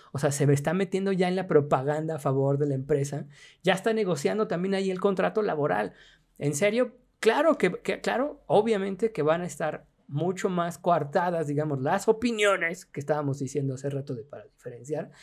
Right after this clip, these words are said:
y las publicidades respecto a lo noticioso, porque, pues, de ahí se están financiando. ¿Cómo creen que? Imagínense que un día se van a enojar porque publicaron X o Y información, le dice, "Va, ok, yo creo en tu libertad de expresión, nada más que, este,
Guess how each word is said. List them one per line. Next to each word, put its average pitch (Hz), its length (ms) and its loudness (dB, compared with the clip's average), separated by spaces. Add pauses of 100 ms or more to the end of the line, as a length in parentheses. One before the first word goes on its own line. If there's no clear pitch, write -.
(220)
y 120 140 -6
las 147 180 -2
publicidades 202 720 0
respecto 143 420 -2
a 120 40 -2
lo 127 100 -2
noticioso, 143 560 -4
porque, 147 240 -6
pues, 143 180 -8
de 139 80 6
ahí 156 160 0
se 208 100 -4
están 175 280 -6
financiando. 151 540 -4 (340)
¿Cómo 226 240 10
creen 226 200 2
que? - 220 0 (240)
Imagínense 175 480 0
que 156 100 -4
un 170 120 -2
día 196 240 4
se 190 100 -4
van 185 140 0
a 190 40 0
enojar 185 520 0 (600)
porque 143 240 0
publicaron 147 500 4
X 180 200 -6
o 175 40 -4
Y 170 100 -6
información, 202 420 -4
le 220 60 -2
dice, 226 120 -6
"Va, 294 260 -6 (120)
ok, 196 140 -10 (300)
yo 185 160 -2
creo 208 120 2
en 202 60 0
tu 208 100 -6
libertad 175 300 -2
de 190 80 -2
expresión, 170 560 -8
nada 170 200 -2
más 196 200 -2
que, 208 160 0
este, 139 420 -6